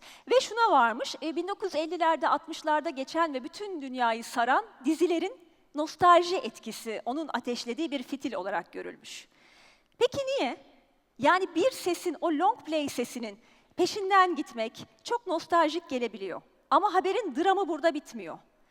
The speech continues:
Ekonomist sormuş, "Peki aldığınız plakları dinliyor musunuz?" diye. Çoğu yanıt hayır. İnsanların elinde pick-up bile yok.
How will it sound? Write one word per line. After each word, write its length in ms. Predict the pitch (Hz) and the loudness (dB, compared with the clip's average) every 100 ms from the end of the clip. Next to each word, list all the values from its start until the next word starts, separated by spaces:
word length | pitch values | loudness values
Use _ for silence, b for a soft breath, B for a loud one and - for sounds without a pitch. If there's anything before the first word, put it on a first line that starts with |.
| b b b | b b b
Ekonomist 520 | - - 480 480 523 | 0 0 -2 0 0
sormuş, 500 | - 381 392 302 - - | 2 2 2 0 -8 -2
"Peki 300 | 466 494 - | 0 2 6
aldığınız 380 | 311 339 359 - | 6 6 0 -6
plakları 520 | 339 359 359 370 370 | 4 4 4 -4 -2
dinliyor 360 | 262 285 330 285 | -2 -2 -2 -2
musunuz?" 420 | 208 - 180 - | -6 -14 -16 -10
diye. 220 | 180 269 _ b b b b b _ _ _ - | -8 -8 _ b b b b b _ _ _ -8
Çoğu 240 | 370 381 | -2 0
yanıt 300 | 320 247 320 | 2 0 -2
hayır. 440 | 233 220 175 - - _ - | -2 -2 -2 -10 -20 _ -6
İnsanların 460 | 285 381 415 415 392 | -4 2 2 2 0
elinde 200 | 392 392 | -2 -4
pick-up 460 | - - 370 370 | -2 6 6 4
bile 140 | 226 185 | -4 -4
yok. 300 | - - | -6 -10